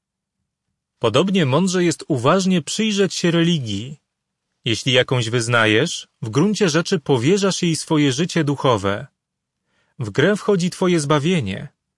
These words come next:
Jezus podał zasadę, która pomaga obiektywnie ocenić religię.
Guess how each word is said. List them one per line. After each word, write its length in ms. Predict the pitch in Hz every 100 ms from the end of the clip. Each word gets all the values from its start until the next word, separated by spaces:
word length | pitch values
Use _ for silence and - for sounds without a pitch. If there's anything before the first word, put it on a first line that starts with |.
| _ _ _ _ _ _ _ _ -
Jezus 420 | 120 185 220 -
podał 300 | 175 151 135
zasadę, 440 | 117 107 165 170
która 300 | 170 - 143
pomaga 440 | 123 131 139 156 151
obiektywnie 720 | 170 127 131 - 220 180 175
ocenić 460 | 147 - 147 104 -
religię. 600 | 110 107 101 117 120